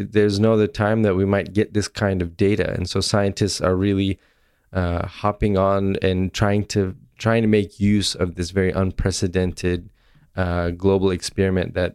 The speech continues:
that's happening right now. So I wanna start with this article on Gizmodo. So Gizmodo has this, uh,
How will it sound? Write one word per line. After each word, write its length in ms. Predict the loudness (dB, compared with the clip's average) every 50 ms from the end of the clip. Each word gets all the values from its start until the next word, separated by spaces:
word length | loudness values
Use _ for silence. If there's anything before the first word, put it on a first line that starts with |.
| _ -10 -4
that's 240 | -4 -4 -4 -4 -4
happening 420 | -6 -6 -4 -4 -4 -2 -2 0
right 240 | 0 0 -2 -2 -4
now. 300 | -4 -4 -4 -4 -6 -10 _ _ _ _ _ _ _ _ _ _ _ -20 -16 -10
So 420 | -4 0 2 2 2 2 0 -2 _ _ _ -20 -20 _ _ _ _ _ _ _ 0
I 60 | 2
wanna 180 | 2 2 2 0
start 320 | 0 2 2 2 4 4
with 240 | 2 0 0 0 0
this 320 | 0 2 2 0 -2 -2 0
article 540 | 2 2 2 2 0 0 0 2 2 2 0 0
on 380 | 0 0 0 0 -2 -4 -6 -8
Gizmodo. 840 | -4 -2 0 0 0 0 -2 0 0 0 0 0 -2 -4 -6 -6
So 420 | -4 0 2 2 2 2 0 -2 -4 -10 -14 -10 -4
Gizmodo 460 | -2 0 0 2 2 2 4 4 2
has 320 | 2 2 2 2 0 0 0
this, 400 | 0 0 0 0 -4 -8 -10 -12 _ _ _ -4
uh, 340 | -2 -2 0 0 -2 -2 -4